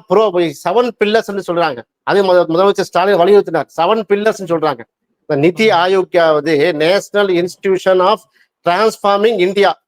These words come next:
Speaker 1: இந்தியா வந்து அப்படி மேம்படுத்த போறோம்னு சொல்லி தான் ரெண்டாயிரத்தி பதினஞ்சுல இவர் என்ன பண்றாரு, ஏற்கனவே இருந்த பிளானிங் கமிஷன்,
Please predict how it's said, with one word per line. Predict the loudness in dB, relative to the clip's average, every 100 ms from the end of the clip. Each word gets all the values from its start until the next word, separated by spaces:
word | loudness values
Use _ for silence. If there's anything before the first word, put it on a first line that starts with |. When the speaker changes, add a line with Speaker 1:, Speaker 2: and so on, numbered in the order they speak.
| _
Speaker 1:
இந்தியா | -10 -8 0 2 4
வந்து | 2 0
அப்படி | -2 0
மேம்படுத்த | 0 0 -2 -2
போறோம்னு | -2 0 0 0
சொல்லி | 0
தான் | 0 0
ரெண்டாயிரத்தி | 0 0 0 0
பதினஞ்சுல | 2 2 2 0 0 _ _ _
இவர் | 0 2
என்ன | 2 2
பண்றாரு, | 0 2 2 2 2
ஏற்கனவே | 0 0 0 2 4 2 2
இருந்த | 2 2 2 -2 -4 _ _ _ -4
பிளானிங் | -2 0 0 -2
கமிஷன், | -2 -2 0 -2